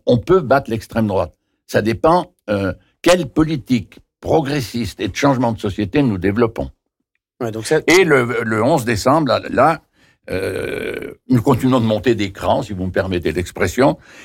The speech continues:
Speaker 1: Sylvain Sipel, c'est un ancien rédacteur en chef du Monde qui a accepté de venir et qui a écrit un livre qui, qui, qui décoiffe. Euh, si je pouvais, euh,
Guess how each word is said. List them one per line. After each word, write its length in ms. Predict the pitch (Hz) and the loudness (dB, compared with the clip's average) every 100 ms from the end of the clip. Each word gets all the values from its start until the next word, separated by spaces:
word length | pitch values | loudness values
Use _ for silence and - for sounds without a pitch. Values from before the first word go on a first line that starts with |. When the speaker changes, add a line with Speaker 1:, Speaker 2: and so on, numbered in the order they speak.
| - - | -20 -6
Speaker 1:
Sylvain 380 | - 165 - | -2 2 4
Sipel, 500 | 123 - 120 127 165 | 2 0 0 2 2
c'est 300 | 143 117 110 | 0 0 0
un 260 | 98 104 101 | 2 0 2
ancien 280 | 127 104 127 | 0 2 0
rédacteur 420 | 117 104 - 98 | 2 -2 0 -2
en 60 | 92 | -2
chef 240 | 110 85 | -4 -4
du 120 | 92 | -2
Monde 360 | 90 104 185 - | 2 2 0 -4
qui 120 | - | -2
a 60 | 85 | -2
accepté 460 | 85 - 90 104 | -2 -8 -4 -4
de 80 | 87 | -2
venir 340 | 82 104 160 165 _ _ - - - | 0 2 2 0 _ _ -20 -20 0
et 100 | - | 0
qui 120 | - 156 | 4 4
a 60 | |
écrit 300 | 139 - 147 | 2 2 2
un 100 | 120 | 2
livre 300 | 113 151 - - | 2 -2 -6 -10
qui, 120 | _ | _
qui, 200 | - 98 92 | -12 -10 -10
qui 120 | - 110 | -4 0
décoiffe. 640 | 127 131 101 85 - _ _ _ _ _ _ - | 0 2 0 0 -4 _ _ _ _ _ _ -6
Euh, 260 | 87 87 | -2 -2
si 180 | 80 - | -4 -8
je 60 | 92 | -10
pouvais, 460 | - 101 101 92 78 60 - - - | -4 0 2 2 -2 -6 -14 -20 -14
euh, 320 | - 53 52 | -10 -10 -12